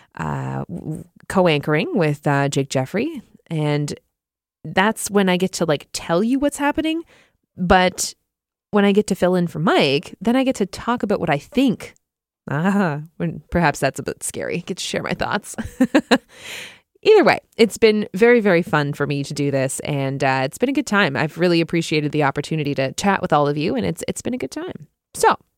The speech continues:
one of the biggest stories that we've talked about this week,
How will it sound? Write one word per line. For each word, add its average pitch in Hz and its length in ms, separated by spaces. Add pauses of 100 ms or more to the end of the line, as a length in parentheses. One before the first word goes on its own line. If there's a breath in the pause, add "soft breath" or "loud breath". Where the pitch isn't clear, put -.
(480 loud breath)
one 240 180
of 453 80
the 320 60
biggest 240 840
stories 160 380
that 143 100
we've 165 160
talked 160 300
about 113 240
this 135 240
week, - 300